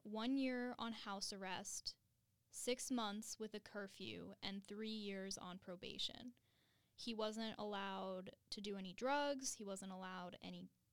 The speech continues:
like, to buy any guns. He was not allowed to interact with any male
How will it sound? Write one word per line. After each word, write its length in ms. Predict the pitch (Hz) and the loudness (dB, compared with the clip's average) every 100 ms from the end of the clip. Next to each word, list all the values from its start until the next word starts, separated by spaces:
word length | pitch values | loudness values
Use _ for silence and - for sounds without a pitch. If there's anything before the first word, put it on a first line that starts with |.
| - | -6
like, 200 | 196 190 | -4 -2
to 120 | - 196 196 - | -2 -2 -4 -2
buy 220 | 190 185 | 0 0
any 340 | 185 180 185 196 _ _ _ _ | 0 0 -2 -4 _ _ _ _
guns. 640 | 277 285 277 262 269 262 - - - _ _ - | 8 8 10 8 6 4 -2 -20 -20 _ _ -10
He 520 | - 240 226 214 208 196 | -2 0 2 0 -2 0
was 180 | 214 | 0
not 520 | 220 220 226 233 226 - - | 2 2 2 2 2 -2 -2
allowed 420 | 220 214 208 202 202 - | 0 2 4 2 0 -4
to 160 | 214 202 | -2 -4
interact 440 | 208 202 196 190 208 | -4 -2 -2 -2 -4
with 140 | 202 - | -4 -2
any 240 | 208 202 | 0 0
male 380 | 196 196 190 | 0 0 0